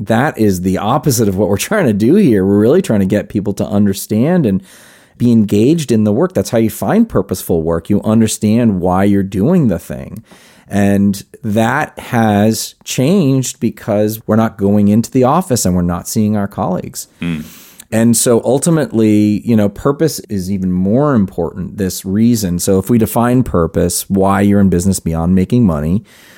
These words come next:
Speaker 1: that's why we're doing this day in and day out. And ultimately, it, it's what s-, connects the tasks to one another and creates an image or a picture and meaning in the world. <laughs> That's what we need as humans is,
Speaker 2: Hmm.
Speaker 1: is meaning.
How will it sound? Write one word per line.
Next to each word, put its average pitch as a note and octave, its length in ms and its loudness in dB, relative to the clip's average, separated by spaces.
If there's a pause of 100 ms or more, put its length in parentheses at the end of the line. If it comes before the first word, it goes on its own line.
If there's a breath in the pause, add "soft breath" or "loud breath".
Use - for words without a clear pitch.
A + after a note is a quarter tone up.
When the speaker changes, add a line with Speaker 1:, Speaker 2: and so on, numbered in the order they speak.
(220 loud breath)
Speaker 1:
that's B2 480 -2
why C3+ 160 2
we're A#2 120 2
doing A#2+ 360 2
this G2 160 -2
day G#2 280 0
in G#2 120 2
and G2 160 2
day F#2 180 2
out. A2 460 0
And F#2+ 440 2 (160)
ultimately, G#2+ 600 0
it, F#2 100 -4
it's - 180 -4
what F#2+ 200 -2
s-, - 400 -8
connects G2+ 540 -2
the F#2 120 -6
tasks - 580 -6
to F#2+ 120 0
one F2+ 120 0
another F2+ 340 0
and F2+ 100 -2
creates F2 480 -6
an D#2+ 100 -6
image F2+ 540 -2 (300 loud breath)
or F#2 120 0
a E2 60 -2
picture F#2+ 560 -2
and F#2+ 400 -2
meaning G#2 480 -2
in G#2 180 0
the F#2+ 100 2
world. E2 480 -4
<laughs> G2 100 -10
That's - 160 -14
what B2+ 120 2
we A2 120 2
need G2+ 280 2
as D#2 220 -4
humans E2 360 -4
is, D#2+ 200 -10 (100)
Speaker 2:
Hmm. G2+ 220 -2 (120)
Speaker 1:
is F#2+ 220 -4
meaning. F2+ 540 -4